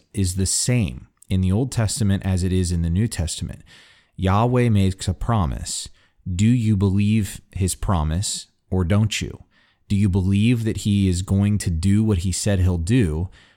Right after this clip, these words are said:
or don't you? And in the Old Testament, in the wilderness, the people start grumbling and complaining, and they say, "This is, this is dumb. Let's go back to Egypt."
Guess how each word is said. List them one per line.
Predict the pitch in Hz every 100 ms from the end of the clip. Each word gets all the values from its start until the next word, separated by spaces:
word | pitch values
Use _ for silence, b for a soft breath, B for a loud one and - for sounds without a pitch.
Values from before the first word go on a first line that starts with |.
| b _
or | 98 92
don't | 80 104 107 -
you? | - - - b b -
And | 101 101
in |
the | 98
Old | 98 92
Testament, | 147 - - 90 90 104
in | 90 92 90 87 80
the | 92 90 85 82 80 69
wilderness, | 95 147 135 85 78 110 - - B B B -
the | 95
people | 110 104 101
start | - 98 82
grumbling | 98 98 92 98 92
and | 90
complaining, | 92 87 98 101 98 90 82
and | 90
they | 90
say, | - 90 85
"This | 90 - 95
is, | 82 _ - - -
this | 104
is | 104
dumb. | 80 101 104
Let's | 90 90
go | 104
back | 92 90 -
to | -
Egypt." | 104 120 87 -